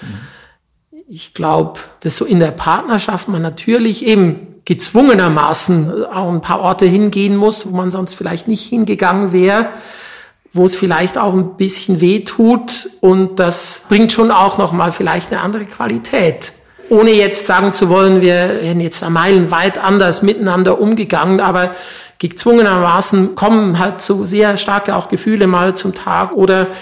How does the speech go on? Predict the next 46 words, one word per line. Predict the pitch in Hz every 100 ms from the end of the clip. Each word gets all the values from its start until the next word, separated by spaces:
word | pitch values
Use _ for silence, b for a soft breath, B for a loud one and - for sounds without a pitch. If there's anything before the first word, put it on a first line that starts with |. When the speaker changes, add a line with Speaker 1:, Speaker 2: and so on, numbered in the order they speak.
| B B B
Speaker 2:
man | 214 180 185
muss | 214 220
über | - 190 190 185
Tod | - 196 233 226
und | - 185 170
Leben | 175 202 214
und | 196
was | 175 165
will | 196
man | 220 202
eigentlich | 190 175 196 185
im | 190
Leben | 180 190 196 202 -
sprechen, | - - 254 277 233 220 190
was | 180 196
man | 175
sonst | 170 185 190 -
vielleicht | 175 170 -
nicht | 208 -
so | -
gezwungen | 160 - 220 233 196
ist | 208 208 -
und | 214 185
das | 185 180
dann | 180 170
auch | 165 -
gar | 160
nicht | 165 175
zur | - 165
Sprache | - 156 143 151
kommt. | - 139 135 - B B B B B B B
Und | 202 180
das | 185 240
ist | -
schon | 247 226 170 - - - _ 403
eben | 285 170 160
noch | 160
mal | 165 156
eine | 175
andere | 160 165 165
vielleicht | 165 151 151 -
Dimension, | 165 151 147 156 165 175 160 160
die | 170
sich | 147 160
da | - 151
auftut. | 143 - - 143 123 -